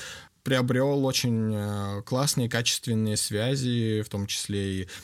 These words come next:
э, с брендом одежды, э, питерским, которым, с которыми мы проработали почти, там, два года, и портфолио, которое я набрал себе, ну, в тот момент, помогло мне найти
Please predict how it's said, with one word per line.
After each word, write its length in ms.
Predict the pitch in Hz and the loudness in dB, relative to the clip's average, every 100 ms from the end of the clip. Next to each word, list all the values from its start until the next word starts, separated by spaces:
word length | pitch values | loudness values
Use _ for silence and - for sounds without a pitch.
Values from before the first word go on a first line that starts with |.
| - | -12
э, 180 | - 92 | -6 -4
с 320 | 107 - - 110 | -2 -2 -4 -2
брендом 460 | 113 120 127 127 | 2 2 4 2
одежды, 560 | 117 107 113 113 117 107 | 2 2 2 2 0 2
э, 1300 | 107 104 101 98 98 98 98 - 113 104 98 98 101 | 2 2 0 -2 -2 -4 -6 -8 -6 -4 -4 -4 -4
питерским, 580 | - 107 110 - - 104 | -6 -2 -2 -2 -2 -4
которым, 640 | 104 101 101 101 101 98 95 | -4 -4 -2 -2 -2 -4 -6
с 80 | - | -6
которыми 360 | 107 104 104 | -4 -2 0
мы 160 | 104 101 | -2 -2
проработали 800 | 101 101 98 104 104 101 101 98 - | -2 -2 -2 -2 -2 -2 -2 -6 -8
почти, 440 | 101 - - 98 - - - - - - | -6 -4 -4 -4 -6 -18 -20 -20 -16 -12
там, 220 | 80 - - - - | -8 -8 -10 -10 -6
два 280 | 117 110 | 0 2
года, 520 | 110 117 117 107 104 101 | 2 2 4 4 2 2
и 460 | 101 98 98 95 - - - _ _ _ | 0 0 0 -2 -6 -18 -20 _ _ _
портфолио, 1080 | 127 120 - 135 143 139 135 131 127 123 120 | -2 -2 0 4 4 4 4 4 4 2 0
которое 520 | 120 120 117 113 107 | -4 0 2 2 2
я 480 | 110 110 104 104 104 | 2 0 0 0 2
набрал 1120 | 110 117 120 120 120 117 117 113 113 123 123 | 2 4 4 4 4 4 4 2 2 2 2
себе, 560 | 117 117 113 107 104 101 - _ - - | 0 0 0 0 0 -4 -14 _ -20 -8
ну, 180 | 165 110 | -4 -4
в 80 | - | -4
тот 200 | 117 117 | -2 0
момент, 440 | 113 117 147 151 | 2 2 2 -2
помогло 500 | - 110 107 110 117 | -2 -2 0 0 2
мне 340 | 117 110 104 101 | 2 2 0 0
найти 460 | 104 101 117 110 | -2 -2 -2 -2